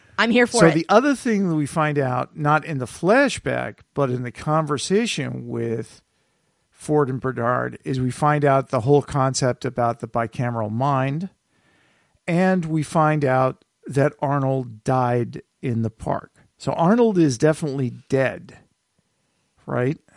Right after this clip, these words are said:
Speaker 1: When this conversation
Speaker 2: Yeah,
Speaker 1: happens.
Speaker 2: and so, um, uh, the,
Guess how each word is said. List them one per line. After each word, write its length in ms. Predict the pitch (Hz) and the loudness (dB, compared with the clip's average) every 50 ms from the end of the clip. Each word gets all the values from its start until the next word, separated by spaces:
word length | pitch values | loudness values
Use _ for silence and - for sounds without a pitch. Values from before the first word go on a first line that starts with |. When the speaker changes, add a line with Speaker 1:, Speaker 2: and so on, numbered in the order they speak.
| - _ _ _ | -20 _ _ _
Speaker 1:
When 240 | 190 196 208 202 202 | -12 -10 -8 -8 -8
this 120 | 202 190 | -10 -10
conversation 380 | - 202 185 170 175 175 170 - | -10 -10 -10 -10 -10 -8 -6 -6
Speaker 2:
Yeah, 140 | 127 110 | -4 -4
Speaker 1:
happens. 260 | - - - - - - | -6 -8 -12 -14 -10 -6
Speaker 2:
and 380 | 147 123 123 123 123 127 117 | -4 -2 -2 -2 -2 -2 -2
so, 680 | - - - - 135 131 127 127 127 127 123 120 123 127 - _ _ _ _ _ _ _ _ _ _ _ _ _ _ - | -4 -2 -2 0 0 2 2 2 2 2 2 0 -2 -4 -8 _ _ _ _ _ _ _ _ _ _ _ _ _ _ -4
um, 640 | 127 120 120 120 117 117 117 117 127 135 - - - _ _ _ _ - - _ | -2 0 0 0 0 0 0 -2 -4 -6 -8 -12 -16 _ _ _ _ -20 -20 _
uh, 400 | - - - - - - - - - - - | -18 -18 -16 -16 -16 -16 -16 -16 -16 -18 -18
the, 840 | - - 165 160 160 151 78 - - 67 67 67 65 - - - | -16 -14 -8 -6 -4 -2 -2 -2 -4 -4 -6 -8 -10 -12 -14 -18